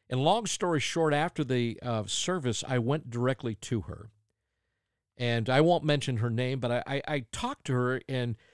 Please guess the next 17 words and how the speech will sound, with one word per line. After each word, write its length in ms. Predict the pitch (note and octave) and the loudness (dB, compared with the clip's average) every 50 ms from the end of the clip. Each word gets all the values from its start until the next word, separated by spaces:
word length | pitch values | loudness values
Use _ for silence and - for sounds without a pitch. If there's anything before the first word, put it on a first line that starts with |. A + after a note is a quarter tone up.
| _ - _ | _ -20 _
she's 260 | - - G3+ F#3+ C3 | -2 0 2 4 4
old 160 | F3+ G#3 A#3+ | 4 4 4
enough 220 | A3+ F#3+ D#3 - - | 4 2 2 2 2
to 80 | C#3 | 0
be 100 | A2+ C3 | 0 2
my 160 | B2+ A#2+ A2+ G2+ | 0 0 -2 -2
grandmother. 640 | F2+ G2+ A2 A#2+ A2+ G2+ F2+ E2 E2 - D#2+ - - _ _ _ _ _ _ _ _ _ _ _ - | -2 -2 0 0 0 0 -2 -4 -8 -12 -16 -16 -18 _ _ _ _ _ _ _ _ _ _ _ -6
And 100 | C3+ B2 | -4 -2
she 200 | - - G#3+ B3 | -2 0 0 0
had 120 | C4 F#3 | 0 2
been 160 | C#3+ F3 F3 | 2 0 0
through 180 | D3 - D3 C#3 | 2 2 2 2
an 60 | C3 | 4
awful 320 | B2+ C#3 D3 - - C3 A#2+ | 4 2 2 0 -2 -2 0
lot 220 | B2 B2+ B2 A2+ | 0 0 0 0
in 100 | A2 G2 | -2 -2
life. 580 | G2 G#2 A2+ G#2 F2 - - F2 - - - | -2 -4 -4 -4 -4 -8 -12 -18 -20 -20 -20